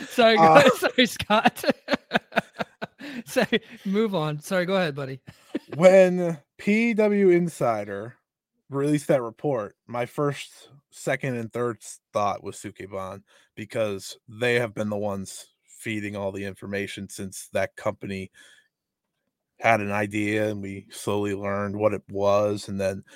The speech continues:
Speaker 2: it just kinda bam out of nowhere. Um, s-, and then Sean Ross Sapp, of course, reported that they had interest, W W E had interest in bringing her back.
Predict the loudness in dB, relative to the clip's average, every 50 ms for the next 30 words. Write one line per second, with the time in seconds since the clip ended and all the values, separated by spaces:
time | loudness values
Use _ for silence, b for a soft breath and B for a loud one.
0 | b b -4 -4 -2 -2 -4 -4 -2 -2 0 0 0 0 2 2 2 2 2 0
1 | 0 0 -2 -2 -2 -2 -2 0 0 -2 -4 -6 -8 -14 B B B B B B
2 | B B B B 2 4 6 6 6 6 4 4 0 -4 -8 -12 _ _ _ _
3 | _ _ _ _ -16 -16 _ _ _ _ -20 -14 -12 -10 -10 -10 -6 -4 -2 -2
4 | -2 -2 0 2 4 4 4 6 4 4 4 4 4 6 6 6 4 0 -10 -6
5 | -2 -2 0 0 -2 -6 -10 _ -2 -2 0 0 -2 -4 -2 -2 -2 2 2 2
6 | 2 2 0 0 0 0 0 -4 -8 -8 -6 -6 -6 -4 -4 -6 -6 -4 -4 -4
7 | -2 -2 -2 -2 -4 -8 -6 -6 -8 -8 -6 -8 -8 -6 -4 -4 -6 -4 -6 -6
8 | -2 0 2 4 4 2 2 0 -6